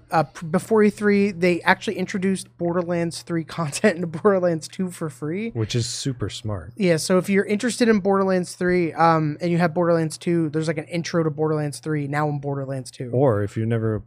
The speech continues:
Speaker 2: played Borderlands two, go pick that up, and you'll just ride right into Borderlands three when it releases.
Speaker 1: Absolutely. But, okay, so quickly,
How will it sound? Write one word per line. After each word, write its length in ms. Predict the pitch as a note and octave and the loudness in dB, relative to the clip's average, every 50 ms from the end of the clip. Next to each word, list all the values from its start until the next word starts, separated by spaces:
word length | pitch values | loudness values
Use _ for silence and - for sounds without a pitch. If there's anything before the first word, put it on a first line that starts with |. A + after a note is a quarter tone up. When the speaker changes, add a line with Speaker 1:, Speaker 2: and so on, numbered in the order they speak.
| _ - | _ -14
Speaker 2:
played 260 | - - G#2+ G#2+ G2+ | -8 -6 -6 -6 -4
Borderlands 460 | G2+ G2 F2+ F2+ F2+ F2+ F2+ F2+ - | -6 -6 -6 -6 -8 -10 -10 -12 -12
two, 220 | - - D3 C3 G2+ | -8 -6 -4 -4 -4
go 120 | F#2 F#2+ | -4 -8
pick 300 | F#2 - - - _ _ - | -10 -12 -16 -20 _ _ -8
that 160 | A#2+ C3+ B2 | -6 -6 -6
up, 240 | G2 F#2+ A#2+ A#2+ - - - | -6 -8 -10 -12 -14 -16 -12
and 100 | A#2 G#2 | -10 -8
you'll 100 | F#2+ F#2+ | -8 -8
just 220 | F2+ F2+ F2 - - _ _ _ - | -8 -10 -12 -16 -18 _ _ _ -14
ride 380 | G#2+ G2 G2 F#2+ G2 G2 G2+ | -12 -10 -8 -6 -6 -4 -4
right 180 | G#2 G#2+ G#2 G2+ | -4 -4 -4 -4
into 180 | G#2+ G#2 G2+ - | -6 -8 -8 -10
Borderlands 460 | - A2 G#2 G#2 G#2 G#2+ A2 A2+ - | -10 -10 -8 -8 -8 -10 -10 -10 -12
three 200 | - D3 D3 A#2 | -12 -10 -10 -8
when 160 | G2 F#2 F#2 | -10 -10 -12
it 60 | - | -12
releases. 160 | - - - D#3+ | -14 -8 -4 -2
Speaker 1:
Absolutely. 520 | E3 E3 - D3+ E3+ D3+ B2+ B2 C3 - _ _ _ - | -2 -2 -2 -4 -4 -4 -4 -6 -10 -14 _ _ _ 6
But, 240 | - A3+ G#3 - - _ - | 8 8 8 6 4 _ 0
okay, 180 | D#3+ - A3 - - - | 4 4 4 4 2 -4
so 260 | - - A#3 F#3+ D#3+ - - - | 2 4 4 4 4 2 -2 -2
quickly, 500 | - E4 D#4 - C#4+ D4 C#4+ C#4 C#4 | -2 -2 0 2 2 2 2 2 0